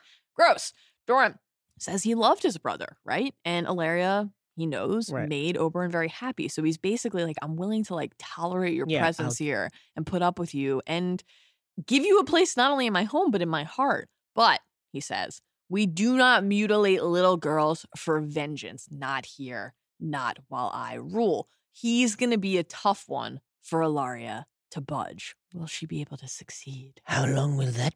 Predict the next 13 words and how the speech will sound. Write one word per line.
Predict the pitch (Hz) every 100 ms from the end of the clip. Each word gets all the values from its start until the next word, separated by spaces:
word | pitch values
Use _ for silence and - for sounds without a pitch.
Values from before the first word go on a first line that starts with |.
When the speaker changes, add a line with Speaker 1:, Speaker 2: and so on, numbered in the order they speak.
| -
Speaker 2:
be?" | 196 160 - -
she | - 143
says, | - 117 117 110
and | 104
then | 104
walks | 104 101 - 113
out. | 98 113 _ _
Yeah, | 104 92
that's | 98 151 - _
kind | - 196
of | 127
a | 98
threat. | - 120 90